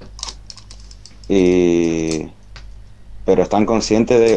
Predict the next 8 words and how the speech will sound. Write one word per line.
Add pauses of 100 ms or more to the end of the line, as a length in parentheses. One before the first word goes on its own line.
(120)
de,
de
que
estando
vegetarianos
no
están
bien.